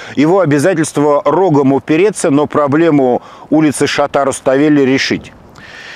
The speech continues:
Видимо, по прошествии нескольких лет, э, Алла Яковлева все-таки поняла, что никакого рога у Хабирова нет,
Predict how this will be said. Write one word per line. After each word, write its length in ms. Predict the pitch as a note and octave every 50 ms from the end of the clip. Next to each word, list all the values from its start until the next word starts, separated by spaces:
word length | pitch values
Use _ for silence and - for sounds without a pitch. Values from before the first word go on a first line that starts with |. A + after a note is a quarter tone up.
| - - - - -
Видимо, 420 | - D3 G3+ A#3+ A3+ B3+ A#3 G3+
по 100 | C#3+ E3
прошествии 560 | F3 - G3 G#3 E3 - A#3 A3 - - F3+ E3
нескольких 580 | E3+ F#3+ F3+ - - E3 C#3 - D#3+ C#3+ -
лет, 300 | F#3 G#3+ A3+ A3 - - -
э, 200 | - C3+ C3 C3+ -
Алла 220 | E3+ F#3+ G#3+ G3+
Яковлева 840 | F3+ E3+ F#3 G#3 - - F#3 E3+ E3 D#3+ D3 C#3+ C#3 C3+ B2+ A#2+ C3
все-таки 360 | - - - - - - E3+
поняла, 720 | D#3 - - E3+ F3 F#3+ G3+ G3+ G#3 F#3+ D3 A#2 G2 F2 -
что 200 | - - - D3+
никакого 540 | D#3 D#3+ C#3+ E3 F3 E3 - F#3 E3 D#3 D#3
рога 240 | D#3 F#3 F3+ D3 B2+
у 100 | C3 C3
Хабирова 520 | B2 - D3+ D3+ D3+ C#3 D#3 D3 D3 C#3
нет, 300 | C#3+ E3 G#3 A#3 A3+ -